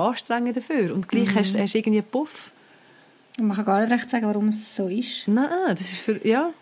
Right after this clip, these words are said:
Speaker 2: Ja. Weil alle irgendwo einfach gefordert sind, in dem, was gerade drinsteckt. Also
Speaker 1: Genau.
Speaker 2: weißt du, die Kinder sind ja irgendwo auch mit diesen Entwicklungsschüben und so, was durchmachen, sind sie auch mega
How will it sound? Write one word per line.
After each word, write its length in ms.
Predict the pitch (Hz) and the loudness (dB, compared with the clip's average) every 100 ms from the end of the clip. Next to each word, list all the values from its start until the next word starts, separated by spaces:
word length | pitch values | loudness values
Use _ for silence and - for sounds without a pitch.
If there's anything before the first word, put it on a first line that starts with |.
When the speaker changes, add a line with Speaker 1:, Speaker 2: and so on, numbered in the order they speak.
| _ _ _ _ - | _ _ _ _ -4
Speaker 2:
Ja. 340 | 196 196 247 262 - _ _ _ _ _ _ _ _ _ _ _ - | 0 2 0 0 -6 _ _ _ _ _ _ _ _ _ _ _ -4
Weil 180 | 226 208 | -2 0
alle 220 | 214 226 | 2 2
irgendwo 440 | 262 294 277 262 | 2 4 4 4
einfach 260 | 240 240 - | 2 -2 -4
gefordert 580 | - 208 226 269 285 277 | -4 -2 0 0 -2 0
sind, 140 | 294 | 2
in 120 | 277 254 | 2 2
dem, 220 | 226 220 | 2 0
was 120 | 220 | 0
gerade 140 | 214 | -4
drinsteckt. 640 | 214 220 254 - 254 - - | 0 0 0 0 -2 -2 -6
Also 260 | 180 - - - | -6 -10 -16 -2
Speaker 1:
Genau. 200 | 214 214 | 2 4
Speaker 2:
weißt 160 | 226 269 | 6 4
du, 160 | 196 | 2
die 100 | 165 | 2
Kinder 220 | 240 254 | 2 2
sind 140 | - 233 | 2 2
ja 80 | 214 | 4
irgendwo 360 | 214 214 208 | 4 4 4
auch 180 | 190 196 | 2 2
mit 200 | 254 254 | 2 2
diesen 160 | 233 220 | 2 2
Entwicklungsschüben 880 | 214 - 247 247 262 262 254 247 247 | 2 0 -2 0 -4 0 0 2 2
und 100 | 254 | 2
so, 120 | 233 | -2
was 160 | 247 254 | -2 -2
durchmachen, 520 | 233 240 202 196 220 - - - - - 262 | 0 0 0 -2 -4 -6 -16 -14 -16 -10 -6
sind 140 | 220 | -2
sie 80 | 226 | 0
auch 120 | 220 | 2
mega 460 | 247 247 247 233 | 2 4 4 2